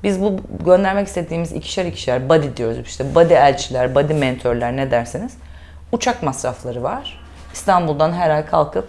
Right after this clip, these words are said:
Adana'ya, her ay kalkıp Trabzon'a, işte İzmir, Ankara, zaten bunlar var. Ee, va-, Dersim düşünüyoruz. Ee, Tunceli çok güzel bir bölge çünkü o tarafta da.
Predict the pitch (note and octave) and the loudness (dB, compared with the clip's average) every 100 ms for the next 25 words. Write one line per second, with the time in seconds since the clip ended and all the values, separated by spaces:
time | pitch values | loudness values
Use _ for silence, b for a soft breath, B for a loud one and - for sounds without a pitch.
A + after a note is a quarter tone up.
0 | - - D3+ C#3 B2+ C3 - - D3+ C#3+ | -2 0 2 0 -2 -4 -4 -4 0 -2
1 | D3 C3+ C3+ - - - D#3 C3+ C3 B2 | 0 -2 -2 -8 -6 2 2 2 -2 -2
2 | C#3+ - B B B B - - A#2 F3+ | -4 -6 B B B B -14 -6 0 2
3 | D#3 D#3 D3 - D#3 D3+ C#3+ C#3+ - D3 | 2 0 0 0 -2 0 0 2 2 0
4 | C#3+ C#3 C3+ C#3 B2+ B2 G#3 B3 - B | 0 -4 -4 -2 0 0 0 -2 -12 B
5 | B B B - D3+ C#3+ C#3 C#3+ - - | B B B 0 2 4 4 2 -2 -8
6 | - - - G2 F3+ F3 E3+ G3 G#3 G3+ | -12 -18 -14 -2 2 4 6 4 4 0
7 | E3+ D3 - C#3+ C#3 F3+ - - - C#3+ | -4 -4 -2 0 0 -2 -8 -16 -4 0
8 | C#3 C#3+ A2+ - G#3 F#3+ F#3+ G3 F#3+ - | 2 0 -6 0 2 4 2 0 -4 0
9 | D#3 D3+ C#3 C3 B2+ B2+ - C3+ B2+ C3+ | 4 4 4 0 0 -2 -6 -6 -6 -2
10 | C#3+ C3 C3 C3 C3 | -2 -2 0 0 0